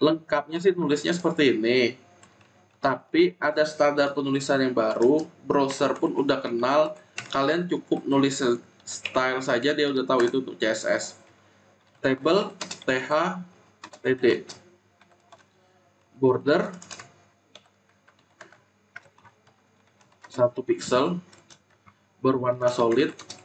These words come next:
warna hitam, border collapse, isinya collapse, titik koma, simpan. Ini untuk style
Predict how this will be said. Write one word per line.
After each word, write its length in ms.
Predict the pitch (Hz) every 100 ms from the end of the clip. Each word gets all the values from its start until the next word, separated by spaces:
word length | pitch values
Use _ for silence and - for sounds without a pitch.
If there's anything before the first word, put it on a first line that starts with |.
| - - - - - - - - - - _
warna 400 | 123 123 135 131
hitam, 400 | 165 - 156 143 - _ - _ _ _ - _ _ _ _ _ _ _ _
border 640 | 127 131 127 120 147 185 185 _ _ _ _ _ _ _ _ - _ -
collapse, 640 | 143 156 143 - - - _ _ _ _ _ _ _ _ _ -
isinya 560 | 127 - 123 131 170 180 - _ -
collapse, 560 | 117 127 120 - - - _ _ _ _ _ _ _ _ _ _ _ _ _
titik 240 | 127 117
koma, 320 | - 117 113 - _ _ _ _
simpan. 400 | - 135 135 - _ _ _ _ _ _ _ _ _ _ _ _
Ini 480 | 147 147 165 208 -
untuk 400 | 151 147 - 190
style 560 | - - 151 160 185